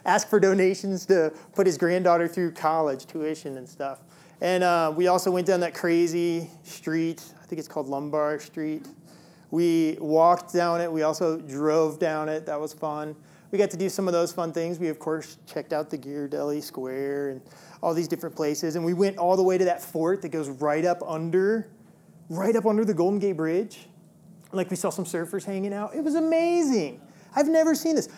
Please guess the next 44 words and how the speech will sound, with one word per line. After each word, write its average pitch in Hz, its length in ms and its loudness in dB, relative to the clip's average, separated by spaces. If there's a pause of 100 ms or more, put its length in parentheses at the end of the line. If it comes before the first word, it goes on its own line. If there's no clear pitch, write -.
There's, 285 200 4
like, 302 160 4
literally 269 500 4
an 226 80 2
inactive 247 540 2
fort 208 380 4
that 185 100 -4
you 180 80 -2
can 208 120 -2
go 208 140 6
all 196 80 6
the 220 60 0
way 226 100 4
down, 180 540 0 (500)
and 165 80 -4
you 175 80 0
go 226 100 6
through 220 180 -4
this 170 140 -2
crazy, 233 640 0
like, 196 220 4
old 196 220 4
military 190 840 2 (220)
area 185 360 4
with 170 160 0
all 175 120 0
these 175 140 -2
houses 165 420 -4
that 170 120 -2
look 180 160 -4
the 180 80 -4
same, 165 720 -8
and 139 140 -12 (240)
apparently 180 400 -4
now 175 180 -2
there's, 175 180 0
like, 160 200 -2
a - 20 -8
big 135 300 -2
Disney 147 340 0
group 180 240 0
that's 190 220 -2
in 190 120 -2
there, 196 320 -4